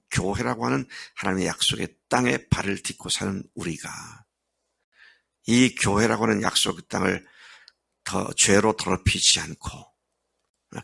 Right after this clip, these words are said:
깨끗함으로 세상 속에 교회를 보고 세상 사람들이 예수를 믿게 되는 그런 교회가 되라고 우리에게 교훈하시는 말씀으로 이해가 됩니다.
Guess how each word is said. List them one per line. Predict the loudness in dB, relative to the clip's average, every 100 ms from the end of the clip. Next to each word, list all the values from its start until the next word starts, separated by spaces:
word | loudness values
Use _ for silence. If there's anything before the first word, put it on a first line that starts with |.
| -16 _
깨끗함으로 | 2 4 4 0 -4 -2 0 0 -2 -8 -14 _ _ -20 -18 -16 0
세상 | 4 8 8 8
속에 | 6 2 2 -2 -2 -10 _ _ -18 -18 -20 _ -4
교회를 | 2 4 6 6 6 6
보고 | 2 2
세상 | 2 4 2 2
사람들이 | 0 0 0 -2 -4 -14 -16 0
예수를 | 6 8 8 6
믿게 | 6 6 2
되는 | 2 2 0 -2
그런 | -2 2 2
교회가 | 0 -4 -4 -4 -8
되라고 | -6 -8 -6 -4 -4 -6 _ -20 -20 _
우리에게 | -4 0 0 -2
교훈하시는 | -2 -2 0 0 0 0 -2
말씀으로 | 2 4 2 -4 -8 _ -20 _
이해가 | -8 -6 -4 -6
됩니다. | -8 -12 -10 -12 -14 -16